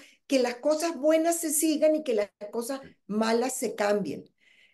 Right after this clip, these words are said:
Eh, por eso es tan importante para entrar al gobierno tener vocación de dif-, de servicio,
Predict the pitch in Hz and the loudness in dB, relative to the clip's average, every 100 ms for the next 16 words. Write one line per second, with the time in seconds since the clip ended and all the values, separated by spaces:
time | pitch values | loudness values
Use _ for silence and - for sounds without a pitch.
0 | _ _ 190 185 180 - 262 269 302 294 | _ _ -2 0 -2 -2 -2 -2 0 2
1 | 294 269 262 - 262 269 302 269 226 196 | 2 2 2 2 -2 -2 -2 0 0 0
2 | 196 214 233 254 247 214 208 190 190 208 | 0 0 0 -2 -6 -2 0 0 2 2
3 | 220 240 226 196 202 214 226 196 180 208 | 2 -2 -4 -2 -2 -2 -2 -4 -4 2
4 | 208 226 240 208 180 - 151 165 160 - | 2 4 0 0 -4 -14 -8 -4 -4 -4
5 | 156 147 247 - 143 | -8 -4 -4 -4 -8